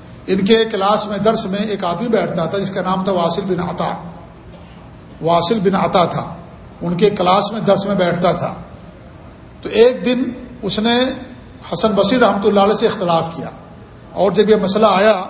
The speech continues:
تو حسن بصری رحمۃ اللہ علیہ نے کہا کہ یہ اہل سنت والجماعت کا، سلف صالحین کا عقیدہ ہے۔ کیا عقیدہ ہے ہمارا؟ کہ ایسا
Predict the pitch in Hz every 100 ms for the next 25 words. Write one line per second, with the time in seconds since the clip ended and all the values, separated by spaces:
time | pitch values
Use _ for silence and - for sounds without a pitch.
0 | - - - - - - - 165 175 202
1 | 196 247 240 202 202 196 190 185 196 214
2 | 262 262 - - - 175 208 220 226 233
3 | 254 - - - - - 185 208 196 190
4 | 208 202 170 175 196 208 240 220 196 185
5 | 190 180 214 - - 302 285 226 151 -
6 | - - - 226 226 - 196 196 175 170
7 | 160 160 - - - - - - - 226
8 | 220 -